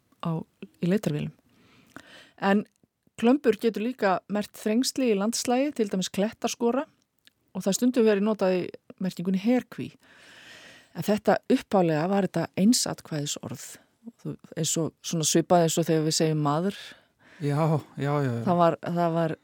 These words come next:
Speaker 1: ekkert U í endan og þannig að það var klömbur.
Speaker 2: Það er ekki sérlega þjált.
Speaker 1: Nei, það er ekki. Þetta hefur verið hægt að, ég veit ekki hvort ég ber það rétt fram, en þetta var algengt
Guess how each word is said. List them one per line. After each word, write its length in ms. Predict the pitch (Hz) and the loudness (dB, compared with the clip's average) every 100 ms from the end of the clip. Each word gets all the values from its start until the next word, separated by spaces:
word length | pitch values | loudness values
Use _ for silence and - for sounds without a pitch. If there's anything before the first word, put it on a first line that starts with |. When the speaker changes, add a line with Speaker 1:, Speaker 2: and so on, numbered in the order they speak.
| _ - | _ -8
Speaker 1:
ekkert 380 | 156 160 - - | -4 -4 -6 -2
U 140 | 196 | 2
í 160 | 220 214 | 4 4
endan 440 | 180 202 208 233 - _ _ _ _ _ _ _ _ _ _ - | 4 0 2 -2 -2 _ _ _ _ _ _ _ _ _ _ -10
og 140 | 165 | -6
þannig 260 | - 170 160 | -2 0 0
að 80 | 165 | 0
það 80 | |
var 80 | 160 | -2
klömbur. 540 | - 196 202 190 143 151 - _ _ _ - - - | -2 2 4 4 0 -6 -12 _ _ _ -20 -20 -12
Speaker 2:
Það 300 | 156 175 180 | -8 -6 -6
er 200 | 175 - _ _ - - | -8 -10 _ _ -10 -8
ekki 420 | 175 - - 165 | -10 -12 -12 -8
sérlega 380 | 151 156 143 123 | -6 -6 -4 -4
þjált. 300 | 170 160 - _ _ | -6 -8 -10 _ _
Speaker 1:
Nei, 640 | 202 196 180 151 147 220 285 | 0 0 0 -2 -4 -4 -6
það 180 | - 269 | -4 0
er 80 | 254 | 2
ekki. 180 | 240 185 - | 2 0 0
Þetta 340 | 247 302 - | 0 0 2
hefur 240 | 254 240 214 | 4 4 4
verið 220 | 214 208 | 4 2
hægt 220 | 202 - 170 | -2 -2 -4
að, 280 | 165 - - - | -4 -8 -12 -4
ég 200 | 185 196 | 2 4
veit 120 | 214 | 4
ekki 100 | 180 | 2
hvort 180 | 185 185 | -2 0
ég 120 | 214 214 | 2 4
ber 160 | 208 | 4
það 100 | 180 | 4
rétt 160 | 180 - | 0 -2
fram, 200 | 147 151 | -4 -2
en 80 | 208 | -4
þetta 280 | 240 - 208 | -4 0 2
var 180 | 185 - _ _ - | 2 0 _ _ -6
algengt 480 | 190 165 147 - | -4 -4 -6 -10